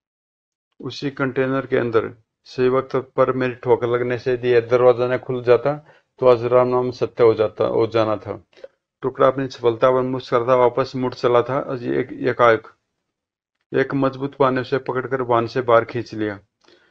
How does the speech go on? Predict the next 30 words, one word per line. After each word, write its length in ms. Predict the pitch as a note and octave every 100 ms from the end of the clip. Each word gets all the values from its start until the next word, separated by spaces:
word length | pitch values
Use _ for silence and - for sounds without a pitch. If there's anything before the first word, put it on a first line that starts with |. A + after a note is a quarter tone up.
| _
सपने 380 | - C3 C#3 C3+
में 120 | C3+
भी 100 | C3+
ऐसा 240 | C3+ C#3+ B2+
भयंकर 340 | A#2 A2 B2+
दृश्य 340 | A#2+ B2 -
नहीं 160 | B2 A#2+ A#2 - -
देख 280 | A#2+ A#2+ -
सकता 300 | A2+ A#2 A2+
था 140 | A#2
वह। 220 | G#2+ G2 - _ _ _ _ _ _ _ _ -
उसके 260 | C3 -
लिए 140 | C3 C3+
तो 120 | C3+
आसमान 420 | C3 C3 C3 C#3
जमीन 300 | C3+ C3 C3
पर 180 | C3+ C3
गिर 140 | B2+
जाने 280 | B2 B2+ B2
जैसा 260 | B2 A2+ C3
कुछ 280 | C3+ B2+ A#2
हो 80 |
गया। 140 | A2+ A#2
सामने 520 | A2+ A2+ A2+ B2 C3+ _ _ - A2+
डोगा 300 | B2+ B2+ C3
जीवित 340 | B2+ C3 C3
और 120 | B2
साबुत 360 | - A#2 A#2 -
खड़ा 240 | A2+ A2
था। 260 | G#2+ G2+